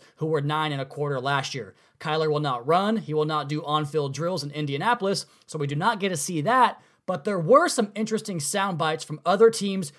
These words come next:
regarding the quarterback position and teams the Dolphins would have to compete with to go up and get a quarterback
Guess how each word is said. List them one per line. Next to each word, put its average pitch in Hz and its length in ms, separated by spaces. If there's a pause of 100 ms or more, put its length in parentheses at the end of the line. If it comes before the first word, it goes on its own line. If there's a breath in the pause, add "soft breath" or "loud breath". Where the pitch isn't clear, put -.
(120 soft breath)
regarding 170 460
the 233 80
quarterback 180 540
position 160 440
and 156 220
teams 190 240
the 151 60
Dolphins 190 400
would 151 80
have 165 160
to 151 80
compete 214 440
with 185 300 (220 soft breath)
to - 100
go 190 300
up 170 200
and 151 200
get 165 180
a 139 80
quarterback 143 540